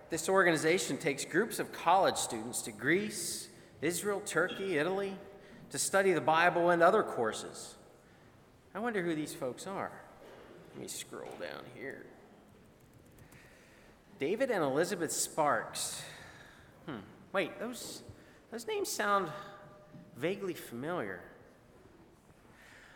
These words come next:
Oh yeah, now I remember. Back when I was a college student, I spent a semester in the Middle East, and my college contracted with David and Elizabeth to lead us through the ten-day Greece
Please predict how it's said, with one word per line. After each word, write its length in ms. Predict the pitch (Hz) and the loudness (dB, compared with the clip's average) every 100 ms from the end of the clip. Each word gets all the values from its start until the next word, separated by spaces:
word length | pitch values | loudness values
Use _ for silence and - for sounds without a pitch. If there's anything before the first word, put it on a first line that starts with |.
| - - | -20 -12
Oh 100 | 226 | -8
yeah, 240 | 240 247 220 | -2 2 2
now 440 | 185 269 294 269 | 4 6 8 6
I 80 | 196 | 6
remember. 600 | 147 104 90 87 76 - | 4 0 -4 -10 -12 -8
Back 360 | 170 226 269 262 | -4 -2 -2 0
when 140 | 233 | 4
I 160 | 208 220 | 6 6
was 120 | 214 | 6
a 60 | 170 | 2
college 640 | - - 220 269 247 147 | -2 -2 2 4 4 2
student, 640 | - - - 113 107 143 156 | 0 -2 -4 -6 -6 -4 0
I 140 | 208 | 0
spent 340 | 208 - 185 | -2 -2 -2
a 40 | 170 | -2
semester 540 | - 160 185 214 233 | -2 0 0 0 0
in 80 | 226 | 2
the 60 | 208 | 2
Middle 260 | 214 220 | 4 2
East, 520 | 113 143 - - - - - - - - - | 0 -2 -4 -6 -10 -14 -20 -20 -20 -14 -4
and 80 | 156 | 0
my 140 | 156 | 0
college 800 | 156 - 180 202 202 151 143 - | -2 -2 2 6 6 6 4 0
contracted 720 | - 160 175 170 131 127 120 | 2 4 4 4 4 2 -2
with 200 | 117 - | -6 -6
David 320 | 117 131 160 | -6 -4 -6
and 140 | 170 180 | -4 -2
Elizabeth 800 | 175 113 107 95 147 - - - - - - - | 0 -2 -2 -4 -4 -6 -16 -18 -20 -20 -16 -2
to 100 | 160 | 4
lead 240 | 208 220 | 6 8
us 300 | 175 - - | 8 6 2
through 180 | 170 170 | 2 2
the 100 | 160 | 2
ten-day 920 | - 147 156 143 131 135 139 135 135 - 123 | 0 0 2 2 2 0 -2 -4 -8 -14 2
Greece 340 | 156 190 170 | 4 4 2